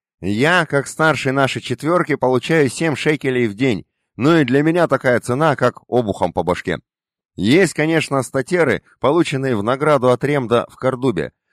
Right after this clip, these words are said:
Есть и камешки, хорошенько приныканные,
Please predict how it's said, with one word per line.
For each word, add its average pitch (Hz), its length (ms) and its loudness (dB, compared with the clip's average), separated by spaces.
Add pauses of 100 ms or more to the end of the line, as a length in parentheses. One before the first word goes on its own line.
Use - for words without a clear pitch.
(140)
Есть 123 400 4
и 185 80 2
камешки, 151 640 0
хорошенько 123 560 -2
приныканные, 104 720 0